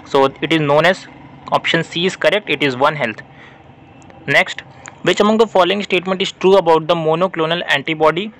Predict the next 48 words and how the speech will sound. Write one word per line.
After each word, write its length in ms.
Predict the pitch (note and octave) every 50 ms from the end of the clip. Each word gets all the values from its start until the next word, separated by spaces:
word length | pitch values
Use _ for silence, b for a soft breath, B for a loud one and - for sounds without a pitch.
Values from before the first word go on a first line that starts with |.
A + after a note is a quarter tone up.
| - -
So 200 | - - D3 C3+
correct 380 | - - - D3 D#3+ E3 - -
answer 200 | D#3+ D#3+ - -
is 140 | F3+ F3+ E3
option 400 | F3 D3+ - - - D#3 D3 C3+
B, 260 | D3 F3 G3 G#3 G3
it 140 | D3 C3+ -
is 140 | D#3 C#3+ -
two 240 | - - E3 E3+ E3+
and 180 | E3 D#3 D3+
three, 260 | - D#3+ F3+ G#3 A3
that 260 | G3+ D3 C#3+ C#3 - D#3+
is 160 | E3 E3+ - - -
expensive 500 | - - - - D#3+ D#3 - - F#3 - -
to 80 | G3+
produce 420 | F3+ - D#3 D3 D3+ F3 A3 A#3 - B B B B B B B -
as 160 | C#3+ C#3+ C#3
well 160 | C#3 D#3 D#3+
as 140 | F3+ E3+ -
recognize 440 | - - D#3 D3 D3+ E3 E3+ F#3 E3+
only 220 | E3+ D#3+ D#3+ D#3+
one 220 | D3+ C#3 D3+ E3+ F3
epitope 420 | F3 D#3+ - D#3 D3 D#3 D#3 D3+
of 160 | D#3 C#3 -
an 140 | E3+ F3 - - -
antigen. 480 | C#3+ C3+ - C#3 B2+ A#2+ A2+ A2 A#2 B2 - _ _ _ _ _ _ _ _ _ _ _ _ - - - - B B B B B B B B B B
Which 160 | E3+ F3+ -
among 160 | G#3+ A3+ A3+
the 100 | A3 G#3+
following 340 | - F3+ F3 E3+ F#3 F#3+ F#3+
is 100 | F3+ F3
an 100 | F#3 F3+
antifungal 640 | - D#3+ E3 D#3 G3+ F#3 - G3 E3+ E3 F3+ E3+
compound 360 | - D#3+ D#3 - E3+ F3 F3+
used 280 | E3+ D#3 D#3+ E3 D#3 F3+
in 80 | E3+ E3+
aquaculture? 720 | - - - - D#3+ D#3 E3 D#3+ D3+ - F#3 G#3 A3 G3+ - - - -
So 160 | - C#3+ C#3
correct 300 | - - D3+ D#3+ - -
answer 200 | E3+ E3+ - F3
for 140 | - F3 D#3+
this 180 | D3 E3 -
question 280 | - - D#3+ - - F3+
is 100 | F3+ E3+
option 340 | D#3+ - - - D#3 D3 C3+
D, 240 | D#3 F3 G3+ G#3 - - - _ - -
it 160 | D3 C#3 -
is 200 | D#3+ D#3 -